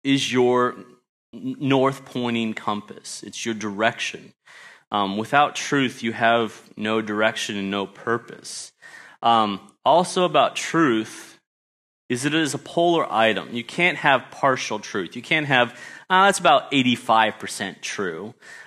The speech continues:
Uh, no, it is or it is not. It can or it cannot be. There is no try if you want to pull from Yoda a little bit.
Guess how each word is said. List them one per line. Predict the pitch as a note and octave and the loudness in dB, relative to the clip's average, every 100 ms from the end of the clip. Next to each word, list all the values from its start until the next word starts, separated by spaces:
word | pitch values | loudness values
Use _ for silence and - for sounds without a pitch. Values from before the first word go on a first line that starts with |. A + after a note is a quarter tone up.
| - | -4
Uh, | A#2 G#2+ | -2 -2
no, | D3 D3+ A2+ | 2 4 4
it | |
is | A2+ E3 F3+ D#3+ C3+ B2 | 4 6 6 4 0 0
or | C3 B2 | 2 4
it | |
is | A#2+ G#2+ | 2 2
not. | A2+ B2+ A2 | 2 2 2
It | F#2 | -4
can | - - C#3+ D3 D3 | -8 0 2 4 4
or | C#3+ A#2+ | 2 2
it | - | 0
cannot | - B2+ A2+ F#2 F#2+ G2+ | -2 0 2 -2 -4 -4
be. | A#2 G#2+ | -2 0
There | G#2+ | 0
is | A#2+ A#2 | -2 -2
no | G#2 F#2+ | -4 -4
try | - B2 G#2 F#2+ | -2 2 2 2
if | F2+ - | -2 -8
you | G2+ G2 - - - - _ | -6 -6 -10 -20 -20 -20 _
want | G#2+ F#2 | -6 -6
to | |
pull | - G#2 | -4 -4
from | - F#2+ | -4 -4
Yoda | G2 G#2 G2+ F#2+ | 0 0 2 0
a | |
little | F#2+ G2 G2 | 0 -2 -4
bit. | F#2 G2 G#2+ | -2 -2 -4